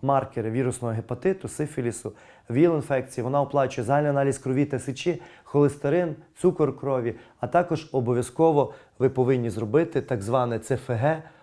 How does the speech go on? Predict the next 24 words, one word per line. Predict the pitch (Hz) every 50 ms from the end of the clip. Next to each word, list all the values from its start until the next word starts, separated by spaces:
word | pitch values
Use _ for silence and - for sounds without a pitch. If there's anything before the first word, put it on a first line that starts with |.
| _ _
О | - 131
Г | 117 131 127
К. | 131 - 107 95 - - - - - _ _
Це | - - 175 185
є | 190 165 160 151 135 - - - -
перевірка | 143 139 131 139 120 127 175 190 170 - - - 131 120 113 98 - - - _ _ -
наших | 123 131 139 139 131 - - 113 - 120
легенів | 120 120 113 131 147 175 185 190 202 196 - - _ _ _
на | - 127 127 127 127 131 147 165 160 - - -
ураження | 127 131 135 131 120 110 95 107 113 107
туберкульозом | - 123 113 120 113 - - 135 151 180 185 147 165 143 120 - - - - _
або | - 165 185 160 165 156 - 135
онкологічними | 127 120 - 127 120 117 107 127 131 - 123 120 113 113
захворюваннями. | 95 104 104 - - 104 98 95 98 98 98 113 120 120 113 - - - - - -
Звісно, | 123 135 202 226 208 - 185 160
такі | - 160 - 185 -
питання, | - 156 147 156 156 151 139 131 127
як | 123 127 113
загальний | 104 127 123 143 143 135 127 123
аналіз | 117 117 113 110 107 107 -
крові, | - 117 117 113 131 180 196 190 185 - - - - - - _
загальний | 117 139 160 190 208 190 160
аналіз | 143 135 131 127 123 113 113 117 -
сечі, | - 127 - - - 156 175 175 165 165